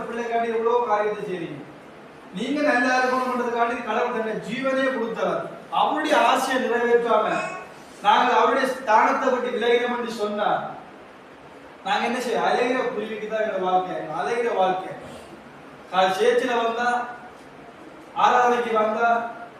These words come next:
விண்ணப்பம் வைக்கிறதுலயே எங்க அரைவாசி நேரம் போயிடும்.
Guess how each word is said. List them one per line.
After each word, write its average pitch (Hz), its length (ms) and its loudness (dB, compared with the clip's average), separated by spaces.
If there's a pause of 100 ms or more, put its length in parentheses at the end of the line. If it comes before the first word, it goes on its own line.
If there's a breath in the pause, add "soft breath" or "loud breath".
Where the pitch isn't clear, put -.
(600)
விண்ணப்பம் 254 400 -4
வைக்கிறதுலயே 226 520 2
எங்க 233 180 6
அரைவாசி 208 360 2
நேரம் 190 320 -4
போயிடும். - 280 -10